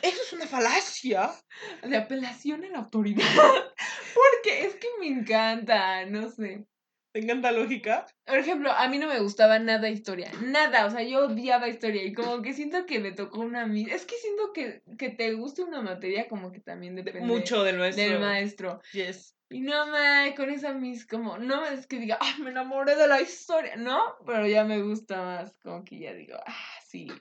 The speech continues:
Speaker 2: Y siento que también es que tú le pongas ganas, o sea, que tú digas, "Voy a poner atención". Porque,
Speaker 1: <laughs>
Speaker 2: pues, tampoco depende del cien por ciento del maestro, también depende de ti.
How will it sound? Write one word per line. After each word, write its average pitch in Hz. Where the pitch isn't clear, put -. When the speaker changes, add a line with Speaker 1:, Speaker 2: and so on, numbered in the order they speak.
Speaker 2:
Y -
siento 277
que 262
también 196
es 214
que 208
tú 180
le 208
pongas 180
ganas, 165
o 196
sea, 196
que 208
tú 214
digas, 208
"Voy 247
a 320
poner 196
atención". 208
Porque, 453
Speaker 1:
<laughs> 311
Speaker 2:
pues, 339
tampoco 330
depende 220
del 196
cien 202
por 185
ciento 185
del 170
maestro, -
también 202
depende 202
de 220
ti. -